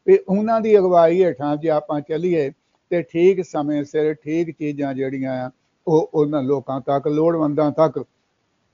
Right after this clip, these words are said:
ਪਹੁੰਚ ਸਕਦੀਆਂ ਨੇ। ਔਰ ਕਈ ਸਿਆਣੇ ਬੰਦੇ ਕਹਿੰਦੇ ਆ ਵੀ ਸਾਰਾ ਕੁਝ ਹੁਣੇ ਹੀ ਨਾ ਗਵਾ ਲਓ, ਸੰਭਲ ਕੇ ਵਰਤੋ। ਜਦੋਂ ਹੜ੍ਹ ਦਾ ਪਾਣੀ ਥ-, ਥੱਲੇ ਗਿਆ, ਉਦੋਂ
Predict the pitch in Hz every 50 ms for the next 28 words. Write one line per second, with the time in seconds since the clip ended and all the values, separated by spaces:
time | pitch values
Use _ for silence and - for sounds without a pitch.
0 | _ _ _ _ 170 180 190 208 180 - - 185 170 165 165 170 170 185 196 190
1 | 185 190 190 190 - _ _ _ _ _ - - 180 202 196 190 - 185 190 196
2 | 190 - - 175 165 151 160 170 185 185 170 170 175 165 170 175 175 170 180 175
3 | 175 175 180 190 202 196 214 208 180 - - 170 160 165 180 190 190 - 190 185
4 | 185 175 156 156 147 151 165 175 170 175 190 190 156 165 156 156 151 151 156 156
5 | 160 185 214 226 240 226 226 - _ _ _ _ _ _ _ _ 143 160 180 180
6 | 208 208 190 196 196 190 165 165 160 165 165 165 170 170 196 208 208 190 - _
7 | _ _ _ _ - 139 165 170 180 180 165 165 156 135 147 151 170 170 165 165
8 | - 160 151 156 156 160 165 143 151 147 147 139 131 - _ - 143 143 147 165
9 | 175 175 156 160 165 170 190 202 196 196 - _ _ _ _ - 185 175 185 180
10 | 190 202 214